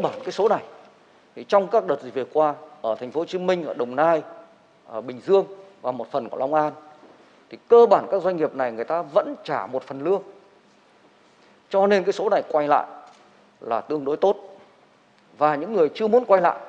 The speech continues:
thì phần nhiều trong đấy họ cũng muốn chuyển dịch lao động như trong điều kiện bình thường. Và dịch vừa rồi chỉ thúc đẩy thêm câu chuyện chuyển dịch lao động. Cái đối tượng thứ hai,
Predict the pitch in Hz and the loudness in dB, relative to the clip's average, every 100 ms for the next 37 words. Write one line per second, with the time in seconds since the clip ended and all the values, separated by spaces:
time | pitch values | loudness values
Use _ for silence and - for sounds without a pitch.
0 | - - _ _ _ _ 123 117 - 143 | -20 -20 _ _ _ _ -14 -12 -6 -4
1 | 143 180 151 165 151 165 - 143 - 151 | 4 4 4 0 0 -2 -2 -4 -4 -8
2 | 170 196 202 143 117 127 143 143 151 - | -8 -8 -10 -14 -12 -8 -4 2 2 0
3 | - - 208 240 214 196 156 139 - - | -16 -6 -2 -2 -2 -4 -4 -8 -10 -8
4 | 139 131 151 - - - _ _ 127 123 | -10 -4 -6 -6 -14 -20 _ _ -6 -4
5 | 175 160 139 123 - - 277 - - - | -6 -4 -2 -2 -4 -10 -12 -2 -2 2
6 | 208 185 175 185 156 175 - 127 107 - | 2 2 0 -6 -4 -8 -8 -16 -16 -14
7 | 120 113 - _ _ _ _ _ _ _ | -10 -10 -12 _ _ _ _ _ _ _
8 | _ _ _ _ _ _ _ _ _ _ | _ _ _ _ _ _ _ _ _ _
9 | _ _ _ _ 170 208 233 208 160 185 | _ _ _ _ 0 2 4 2 0 -2
10 | 196 175 | 0 0